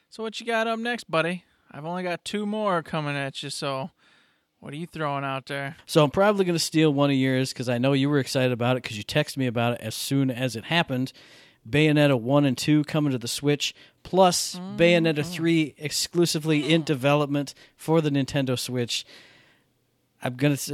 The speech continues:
Speaker 2: say right now, this is going to make me get a Switch if I don't have one by the time that comes out. 'Cause I love the first Bayonetta.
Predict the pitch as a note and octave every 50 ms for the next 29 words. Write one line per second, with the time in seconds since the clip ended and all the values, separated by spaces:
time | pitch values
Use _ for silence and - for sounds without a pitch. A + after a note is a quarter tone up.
0 | C3 A#2+ - - - D#3+ D3+ C#3+ D3 C#3+ C#3 C#3+ C#3 C3 A#2 A#2+ C#3+ C#3 - C#3
1 | B2 C3+ C#3 C3 C3+ C3 C#3+ C#3+ C#3+ C#3 C3+ B2+ C3+ C#3 C#3 C#3 C3 A#2 B2+ C#3+
2 | C3+ B2+ - - C3 C3 - - - - - A#2+ A#2 A2 B2+ C3 B2 - C3 C3
3 | C3 A#2+ A#2 A2+ A#2 A#2 A2+ G#2 A2+ A2+ G#2+ - - B2+ A#2+ A#2+ A2+ A2 A2 G#2+
4 | - - A2+ G#2+ G2+ G2 G#2+ F2 E2+ - _ _ _ _ - _ _ _ - A#2
5 | G#2 A#2+ C3 C3+ A#2 C3+ C3+ C#3 - - B2 - - D3 D3 - - C#3+ D3 D3
6 | C#3+ C#3 C#3 C#3 C#3 D3 D3